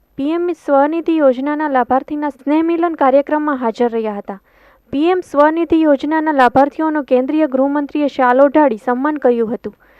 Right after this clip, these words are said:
જે બાદ લાભાર્થીઓને ક્યુ આર કોડ પણ આપવામાં આવ્યા હતા,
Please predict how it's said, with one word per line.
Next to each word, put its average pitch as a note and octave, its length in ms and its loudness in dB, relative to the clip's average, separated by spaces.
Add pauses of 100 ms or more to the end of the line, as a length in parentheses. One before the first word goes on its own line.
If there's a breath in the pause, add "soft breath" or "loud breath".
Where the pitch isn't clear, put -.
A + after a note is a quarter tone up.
(140 soft breath)
જે C4+ 120 2
બાદ D#4+ 260 2
લાભાર્થીઓને D#4 680 2
ક્યુ C4+ 260 -4
આર D#4+ 120 4
કોડ D#4+ 240 0
પણ D4+ 200 0
આપવામાં C4 440 0
આવ્યા A3 200 -2
હતા, A3+ 300 -10